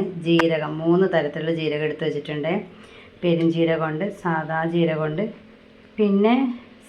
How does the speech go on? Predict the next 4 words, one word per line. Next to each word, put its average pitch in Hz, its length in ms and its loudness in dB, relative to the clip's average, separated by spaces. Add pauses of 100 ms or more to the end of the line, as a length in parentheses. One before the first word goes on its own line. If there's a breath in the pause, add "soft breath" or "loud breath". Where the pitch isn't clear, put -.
സാജീരകം. 143 640 2 (180)
ഇത് 196 180 -4
നമ്മൾ 208 160 2 (560)
സാധാരണ 202 340 2